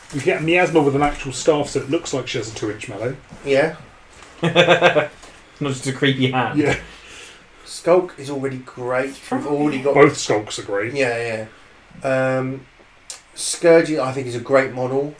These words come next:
Speaker 1: I don't like Rookie Scourge personally because
Speaker 2: No,
Speaker 1: he doesn't
Speaker 2: I don't.
Speaker 1: fill out the base.
Speaker 2: I don't like Rookie Scourge. Um,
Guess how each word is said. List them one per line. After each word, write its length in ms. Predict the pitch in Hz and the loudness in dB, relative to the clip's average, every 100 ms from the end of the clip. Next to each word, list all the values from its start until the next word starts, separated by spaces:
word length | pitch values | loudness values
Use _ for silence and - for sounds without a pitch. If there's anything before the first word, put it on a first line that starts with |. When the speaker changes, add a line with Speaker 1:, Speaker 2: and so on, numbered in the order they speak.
| - | -2
Speaker 1:
I 60 | |
don't 180 | 127 147 | 0 2
like 160 | 131 117 | 0 -2
Rookie 240 | 123 147 | -4 -6
Scourge 320 | 131 151 143 | -4 -2 -2
personally 440 | - 143 139 151 156 | -2 -4 -4 -8 -8
because 180 | 135 139 | -4 2
Speaker 2:
No, 260 | 139 110 | 4 2
Speaker 1:
he 60 | 110 | 8
doesn't 220 | 175 - | 8 8
Speaker 2:
I 20 | - | 2
don't. 60 | |
Speaker 1:
fill 100 | 143 | 4
out 100 | 139 | 4
the 40 | 117 | 2
base. 460 | 123 135 - - | 0 0 -2 -6
Speaker 2:
I 120 | 131 131 | 0 0
don't 80 | 117 | 0
like 120 | 113 | -6
Rookie 200 | 120 113 | -8 -12
Scourge. 280 | - 117 120 - - - - - - _ _ _ _ | -12 -14 -14 -20 -20 -20 -20 -20 -20 _ _ _ _
Um, 760 | 131 123 123 127 127 127 127 | -10 -8 -4 -4 -4 -4 -6